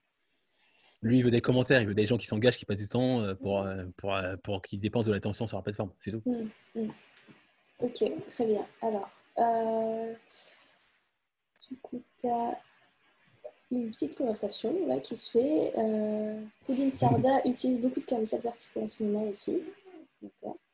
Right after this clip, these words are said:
Speaker 2: Mais ça oblige à faire deux rendus différents pour Insta et LinkedIn. Ouais, c'est ce que tu disais, Dimitri. Euh, mais que tu peux régler, euh, tu, enfin, tu peux
Speaker 1: Oui.
Speaker 2: facilement, euh, faire en
Speaker 1: Exact.
Speaker 2: sorte, euh,
Speaker 1: Du coup, c'est, euh, Théo qui dit ça. Je,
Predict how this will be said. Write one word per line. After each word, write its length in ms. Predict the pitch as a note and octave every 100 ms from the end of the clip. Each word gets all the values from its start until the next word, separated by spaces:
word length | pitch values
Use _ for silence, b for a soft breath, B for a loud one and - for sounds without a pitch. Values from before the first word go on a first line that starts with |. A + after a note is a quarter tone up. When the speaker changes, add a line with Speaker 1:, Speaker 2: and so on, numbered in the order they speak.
| B B B
Speaker 2:
Mais 140 | - A3+
ça 180 | A3 A3
oblige 260 | A3 B3+
à 40 | A3+
faire 200 | A#3+ A#3
deux 100 | A3+
rendus 280 | A#3+ A#3 A3+
différents 320 | G#3 G#3 G#3+
pour 180 | B3+ G#3
Insta 240 | G3+ - A3+
et 40 |
LinkedIn. 340 | G3+ G3+ - -
Ouais, 120 | G3 -
c'est 160 | -
ce 100 | -
que 80 | -
tu 160 | - G4+
disais, 240 | G4 G4 -
Dimitri. 380 | - - A#3 - _ B B B B -
Euh, 40 | G#3+ G3+ G3 G3+ G3
mais 260 | G3+ C4 C4
que 120 | -
tu 160 | A3 A3
peux 160 | - B3
régler, 460 | A#3 G#3+ A3 A#3
euh, 40 | G3+ F#3+ F#3+ F#3 -
tu, 100 | - - -
enfin, 120 | -
tu 80 | - - - B B B
peux 60 | B3
Speaker 1:
Oui. 40 | A3+
Speaker 2:
facilement, 640 | A#3+ C3 A#3 A3+ A#3+ A#3+
euh, 80 | A3
faire 200 | G#3 G#3+
en 80 | G#3
Speaker 1:
Exact. 320 | G#3 A3 A3
Speaker 2:
sorte, 160 | - G3+
euh, 40 | G3+ - b b b _ _ -
Speaker 1:
Du 160 | C3
coup, 120 | A2+ D#3
c'est, 280 | - A2+
euh, 140 | A2 G#2
Théo 340 | - B2+ C#3+
qui 300 | E3 - A#2+
dit 160 | A2+ A#2
ça. 260 | - C#3+ E3+
Je, 140 | A2